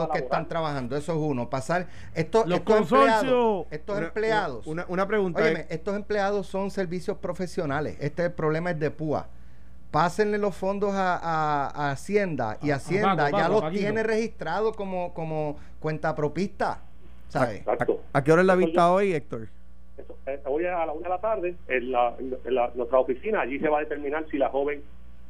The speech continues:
Speaker 2: eh, o la madre quiere hacer una vista pública o una vista ejecutiva, dependiendo cómo ellos más cómodos se sientan. Así que, eh, a la una de la tarde, pues, se va a celebrar la vista, al igual que la del licenciado Leo Valdez.
Speaker 4: Las expresiones contra un juez y contra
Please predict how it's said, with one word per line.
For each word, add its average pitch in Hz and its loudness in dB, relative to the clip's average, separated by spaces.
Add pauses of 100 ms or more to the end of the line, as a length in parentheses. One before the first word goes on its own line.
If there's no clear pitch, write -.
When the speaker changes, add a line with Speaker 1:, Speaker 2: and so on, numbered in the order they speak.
Speaker 2:
eh, 123 2
o 131 2
la 127 2
madre 139 0
quiere 139 0
hacer 147 -4
una 135 0
vista 127 -2
pública 220 0
o - -2
una 127 -2
vista 131 -2
ejecutiva, 139 0
dependiendo 123 -4
cómo 123 -2
ellos 123 0 (120)
más 120 0
cómodos 120 2
se 117 -4
sientan. 185 2
Así 131 -10
que, 156 -2 (340)
eh, 113 0
a 117 4
la 120 2
una 135 2
de 160 4
la 156 -6
tarde, 196 0
pues, - -10
se - -2
va 117 -2
a 117 -6
celebrar 135 0
la 143 0
vista, 185 0
al 131 -2
igual 127 -4
que 147 -4
la 139 2
del 123 -2
licenciado 117 0
Leo 113 0
Valdez. 87 -4
Speaker 4:
Las 147 4
expresiones 160 -2 (160)
contra 165 -2
un 165 0
juez 151 2
y 147 -4
contra 123 -2